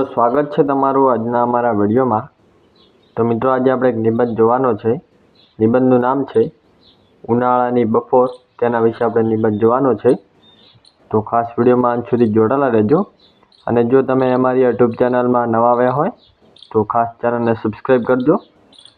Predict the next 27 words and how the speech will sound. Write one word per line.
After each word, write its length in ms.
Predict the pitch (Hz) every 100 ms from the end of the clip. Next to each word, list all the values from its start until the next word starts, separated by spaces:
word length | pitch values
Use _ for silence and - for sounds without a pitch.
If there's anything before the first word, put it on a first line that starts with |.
| _ _
જેથી 240 | 113 113 120
તમને 300 | 123 131 127 120
અમારા 340 | 117 123 120 117
આવનારા 340 | 117 117 117
દરેક 300 | 110 113 117 110
વીડિયો 220 | 117 113
સૌથી 280 | 110 107 110
પહેલા 200 | 113 110
મળતા 300 | 110 110 127
રહેશે. 300 | 107 107 190 - _ _ _ _ _ _
તો 100 | -
ચાલો 200 | 120 120
મિત્રો, 200 | 113 107 113
આપણે 220 | 110 110
નિબંધ 300 | 107 110 107
વાંચીએ. 360 | 107 107 147 254 - _ _ _ _ _ 113
નિબંધ 320 | 113 139 131
છે 100 | 135 131
ઉનાળાની 500 | 113 117 113 110 110
બપોર. 400 | 127 139 123 - - _ _ _ _ _ _ _
નિબંધ: 340 | 113 123 135 123 - _ _ _ _ - _ _
શિયાળાની 600 | - 139 151 151 147 143
સવાર 420 | 139 131 127 127 - -
આપણને 480 | 113 107 139 127 113 143 - _ _ _ _ _ _ _ _
તાજગી 480 | 117 123 131 139 139
આપે 240 | 131 135 135
છે, 180 | 139